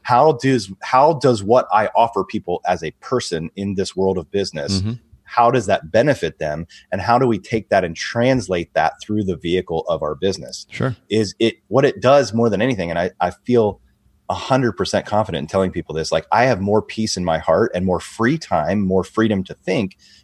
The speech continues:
Speaker 1: because of the ways that things have become so simplified in these aspects, right? When I know what the biggest purpose of my business is, I can kind of funnel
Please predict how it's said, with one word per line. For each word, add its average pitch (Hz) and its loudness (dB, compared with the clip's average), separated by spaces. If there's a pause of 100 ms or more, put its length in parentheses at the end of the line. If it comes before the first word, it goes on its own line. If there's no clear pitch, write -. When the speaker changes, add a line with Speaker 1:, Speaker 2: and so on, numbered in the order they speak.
Speaker 1:
because 131 0
of 85 0
the 85 -4
ways 95 2
that 82 -2
things 104 -2
have 78 -2
become 85 -6
so - -6
simplified 78 -2
in 104 -2
these 87 -4
aspects, - -8
right? 90 -2 (400)
When 117 4
I 120 6
know 131 6
what 123 4
the 98 0
biggest 104 0
purpose 92 0
of 82 -10
my 78 0
business 107 -2
is, 78 -6
I 101 -4
can 98 -8 (180)
kind 120 -4
of 90 -4
funnel 120 -2